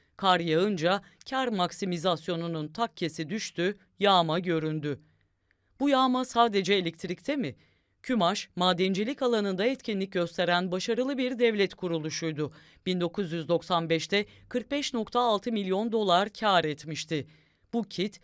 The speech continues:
yarısı peşin olmak üzere yüz sekiz milyon dolara satıldı.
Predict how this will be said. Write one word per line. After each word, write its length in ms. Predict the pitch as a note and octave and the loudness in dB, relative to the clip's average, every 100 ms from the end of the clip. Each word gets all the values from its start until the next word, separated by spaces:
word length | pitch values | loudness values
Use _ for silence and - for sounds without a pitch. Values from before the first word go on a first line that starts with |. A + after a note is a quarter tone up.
| _ - | _ -2
yarısı 360 | C4+ C#4 - | -2 0 -4
peşin 300 | C4 A3+ - | -4 -4 -2
olmak 420 | C#4+ G3 F3 D#3 A3+ | 0 2 2 -2 -2
üzere 400 | G#3 G#3+ F#3 G3+ - - | 0 2 2 -2 -8 -6
yüz 160 | B3 | -6
sekiz 340 | B3 B3+ D4 C4+ | -4 -6 -4 -4
milyon 400 | A3+ G3 G3 A3+ | -2 0 0 0
dolara 400 | G#3+ G3 F3+ D#3 | 0 2 2 0
satıldı. 640 | - E3 E3 D3+ D3 C3 | -2 -4 -2 -2 -2 -6